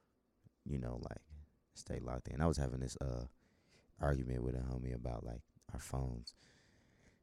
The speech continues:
and, like, how he was saying, like, everybody's controlled by the phones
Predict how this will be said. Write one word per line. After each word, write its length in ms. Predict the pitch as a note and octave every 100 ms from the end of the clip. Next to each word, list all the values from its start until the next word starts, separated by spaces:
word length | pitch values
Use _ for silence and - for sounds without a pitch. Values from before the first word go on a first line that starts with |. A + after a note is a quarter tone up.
| -
and, 140 | C#2+ C2
like, 260 | B1 A#1+
how 400 | - C#2 C2 B1 - _ _ _
he 140 | E2+
was 100 | F2+
saying, 240 | - C#2+ C2+
like, 180 | B1+ C2+
everybody's 420 | C2+ B1 B1 A#1+
controlled 420 | - - B1+ A1+
by 100 | A1+
the 80 | A1
phones 520 | - B1 A1+ A#1